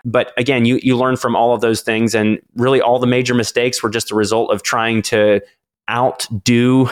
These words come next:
what I thought my dad could probably help, could see as far as what these opportunities were. And, but I learned from all of those as well. But yeah, our whole family has been that way. My mom started a cheese making business with a friend of, when they were younger. And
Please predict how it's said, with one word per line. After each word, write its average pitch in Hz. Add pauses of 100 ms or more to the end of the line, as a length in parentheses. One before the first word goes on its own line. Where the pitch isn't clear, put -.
what 110
I 110
thought 117
my 107
dad 110
could -
probably 110
help, 110
could 110
see 127
as 113
far 113
as 104
what 104
these 104
opportunities 113
were. 143
And, 107
but 127
I 127
learned 123
from 110
all 107
of 98
those 104
as 92
well. 98
But 98
yeah, 131
our 117
whole 147
family 117
has 107
been 113
that 113
way. 110
My 110
mom 110 (140)
started 127
a 107
cheese 170
making 147
business 135
with 113
a 107
friend 131
of, 120
when 117
they 120
were 123
younger. 117
And 117